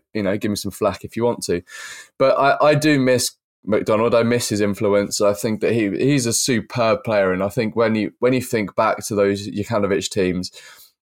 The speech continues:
for me, he is always the one that sticks out as that rock that kept the whole team together. I do feel, I feel like there is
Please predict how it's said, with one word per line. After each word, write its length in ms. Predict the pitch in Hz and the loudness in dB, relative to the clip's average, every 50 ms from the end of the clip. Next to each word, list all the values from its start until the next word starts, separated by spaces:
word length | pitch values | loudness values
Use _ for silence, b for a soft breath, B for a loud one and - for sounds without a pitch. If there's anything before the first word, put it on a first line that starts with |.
| _ _ | _ _
for 120 | - 117 120 | -4 -2 0
me, 500 | 123 135 131 120 101 95 92 87 - - _ _ _ _ _ - - | 2 2 2 2 2 2 0 0 -2 -6 _ _ _ _ _ -12 -4
he 240 | - 143 139 127 120 | 0 2 2 4 4
is 160 | 113 110 113 | 2 2 2
always 300 | 110 101 101 101 101 - | 2 4 4 4 2 2
the 80 | - 98 | 2 2
one 180 | 104 101 98 | 2 2 2
that 80 | 92 101 | 0 -2
sticks 380 | - - 107 85 - - - | -2 -2 -2 -2 -2 -2 0
out 260 | 110 101 98 - - 95 | 2 2 2 2 2 2
as 140 | 101 - | 0 0
that 220 | - 107 104 95 - | 0 0 0 0 -2
rock 460 | - 101 110 113 104 - - - - | -2 0 2 2 2 2 0 -2 -6
that 200 | - 104 - - | -4 -4 -4 -4
kept 240 | - - 107 - - | -4 -4 -4 -4 -4
the 60 | 95 | -8
whole 320 | 92 - - 104 98 95 95 | -8 -2 0 2 2 2 0
team 260 | - 113 101 98 92 | 0 -2 -2 -2 -4
together. 460 | - 95 107 104 95 98 87 85 - B B B B B B B B B B B B B B | -4 -2 0 0 2 2 0 0 -2 B B B B B B B B B B B B B B
I 120 | B 143 | B 0
do 320 | 139 143 156 165 160 156 147 | 2 2 4 4 4 4 2
feel, 400 | 147 147 131 123 117 113 107 - | 2 2 4 4 4 4 2 0
I 60 | - | -2
feel 280 | - - 135 127 120 113 | 0 2 4 4 6 6
like 180 | 110 - - | 4 4 4
there 200 | 101 101 104 107 | 4 4 6 6
is 400 | 110 110 104 101 95 - - - | 4 4 4 2 0 -2 -4 -6